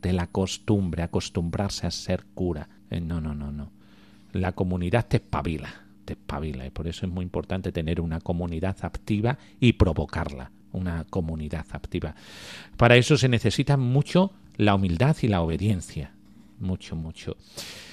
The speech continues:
Eh, eh, fi-, fijaos que estamos hablando de todas estas historias, y estamos hablando de todas estas historias desde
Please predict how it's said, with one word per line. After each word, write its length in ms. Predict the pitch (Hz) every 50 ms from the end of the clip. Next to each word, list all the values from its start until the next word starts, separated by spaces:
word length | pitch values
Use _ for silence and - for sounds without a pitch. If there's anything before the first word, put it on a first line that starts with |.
| - - - - - - -
Eh, 640 | 143 139 135 131 131 127 127 123 123 127 131 - _ _ -
eh, 520 | - 120 117 113 110 110 104 107 107 110 - _ -
fi-, 240 | - - - - - -
fijaos 480 | - - - 131 - 185 214 226 - - - - -
que 80 | - 123
estamos 360 | - - 180 185 220 208 -
hablando 280 | 190 160 165 185 196 196
de 120 | 165 135
todas 320 | - 160 165 190 175 - -
estas 320 | 170 - - 180 165 -
historias, 580 | 160 - - - 180 180 180 180 190 185 - _ - - - - -
y 80 | -
estamos 340 | 123 - - 180 190 214 -
hablando 280 | 190 175 180 180 170 160
de 120 | 143 139
todas 300 | - 160 170 170 160 -
estas 320 | 170 156 - 165 143 - -
historias 560 | 113 - - - 143 147 151 170 175 165 - - - - - - _ -
desde 640 | 120 117 104 143 156 160 - - 185 190 190 190